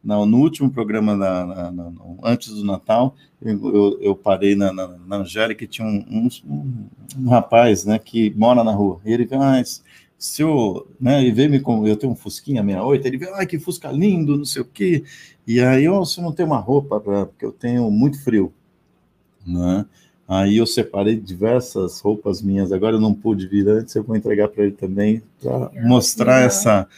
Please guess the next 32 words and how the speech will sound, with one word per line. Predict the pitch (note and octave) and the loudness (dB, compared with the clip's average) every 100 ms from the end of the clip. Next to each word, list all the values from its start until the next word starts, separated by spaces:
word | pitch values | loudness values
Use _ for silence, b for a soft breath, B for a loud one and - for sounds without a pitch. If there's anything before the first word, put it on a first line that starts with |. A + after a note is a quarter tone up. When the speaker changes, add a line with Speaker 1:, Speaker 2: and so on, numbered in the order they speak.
| B B B _ | B B B _
Speaker 1:
é, | - - | -10 -6
que | A#2 | 0
a | |
gente | B2 C3 | 2 2
precisa | - G#2 - A2+ G#2 | 0 -8 -2 2 2
doar, | F#2+ F2+ F#2+ G#2+ | 2 2 2 0
precisa | G#2 G2 - G2 F#2 | -4 -8 -6 -6 -6
doar | F2 F#2 G2 | -6 -4 -4
e | |
precisa | - - - F#2+ | -6 -14 -10 -8
doar, | F#2 F2 - b b b _ | -8 -12 -14 b b b _
né? | F2+ F2+ G2 G#2 B B B _ | -8 -4 -4 -6 B B B _
E, | A2 B2+ C3 C3 B2+ A#2+ | 4 6 8 8 6 6
e | B2+ | 4
eu | C#3+ | 4
queria | C3+ C3 | 0 2
deixar | B2 - | 0 0
essa | A#2 A#2+ | -2 -2
mensagem | A2+ G#2+ G#2+ G2+ | -2 -2 -4 -6
pra | G#2 | -10
todos | F#2+ G2 | -12 -10
vocês. | F#2+ F#2 - E2+ E2+ - | -10 -12 -14 -18 -20 -20
Vamos | F#2 A2+ C#3 C#3+ C3+ C#3 - | -2 4 6 6 4 0 0
modificar | A#2+ C3 - G#2 G#2+ | 4 4 2 -6 -4
esse | G2+ | -4
país, | - F2 A#2 C3+ B2 F#2+ F2+ G#2 | -6 -6 -4 -4 -6 -14 -16 -4
vamos | B2+ C3+ A#2+ F2+ | 0 2 0 -2
entregar | A2+ A2+ G#2 G2+ A2+ B2 | -4 -4 -4 -4 0 0
o | A#2+ | 0
nosso | A2 - | -4 -6
coração, | - F2 - - B2 B2+ B2 A#2+ | -14 -14 -14 -6 -2 0 -2 -4
afeto | F2+ - B2 A#2+ A#2 - A#2 | -12 -8 -2 -2 -2 -8 -12